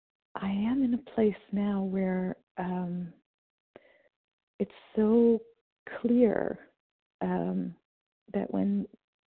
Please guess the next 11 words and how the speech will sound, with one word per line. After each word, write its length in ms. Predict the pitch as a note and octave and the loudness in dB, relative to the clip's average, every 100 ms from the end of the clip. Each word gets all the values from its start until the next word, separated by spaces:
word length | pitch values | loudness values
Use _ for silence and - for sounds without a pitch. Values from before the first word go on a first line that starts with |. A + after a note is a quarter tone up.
| - | -4
someone 460 | A3 G#3+ G#3 G3 F#3+ | 0 2 2 0 -4
pushes 320 | - G#3+ A3+ G#3 | -4 -2 0 2
my 180 | G#3 G3+ | 2 2
equivalent 540 | G3 - A3+ G3 F#3+ | -2 0 2 2 0
of 120 | F#3+ - | 0 -2
the 80 | F#3 | -6
drink 360 | E3+ G3 G#3+ G3 | -4 -2 0 -2
across 340 | - - F#3 - - | -6 -4 -6 -8 -14
the 60 | - - | -12 -2
table, 580 | F#3+ A3+ F#3 C#3+ - - _ _ _ _ _ _ _ _ _ - | -2 0 2 2 0 -8 _ _ _ _ _ _ _ _ _ -4
um, 560 | F#3+ F3 F3+ E3+ F3 | 0 0 0 -2 -6